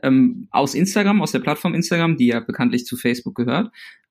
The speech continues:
Ähm, gefühlt ist Instagram so die Plattform des Jahres zweitausendachtzehn, oder? Also ich hab mal, ähm, am Sonntag beim neuen, äh, Apple-Update gibt es ja die sogenannte Bildschirmzeit, die dir auflistet,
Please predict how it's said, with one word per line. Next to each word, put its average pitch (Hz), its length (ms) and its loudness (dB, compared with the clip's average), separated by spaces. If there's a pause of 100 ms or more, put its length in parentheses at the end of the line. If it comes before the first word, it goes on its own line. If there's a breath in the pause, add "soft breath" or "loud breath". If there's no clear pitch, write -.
(260)
Ähm, 131 480 2
gefühlt 170 500 2
ist 190 280 -2
Instagram 160 480 0
so 143 160 2
die 131 120 2
Plattform 131 480 0
des 120 160 -2
Jahres 120 340 -2
zweitausendachtzehn, 113 880 -4
oder? 175 300 -2 (260 loud breath)
Also 123 300 2 (260)
ich - 360 -10 (140)
hab 135 220 -4
mal, 139 340 2
ähm, 127 260 0
am 127 160 2
Sonntag 156 580 -2
beim 127 920 0 (280 loud breath)
neuen, 143 360 2
äh, 131 260 0
Apple-Update 143 760 0
gibt 135 160 -6
es 143 100 -4
ja 131 100 2
die 123 200 2 (160)
sogenannte 131 560 2
Bildschirmzeit, 143 800 0
die 127 80 0
dir - 180 -2
auflistet, 135 640 -2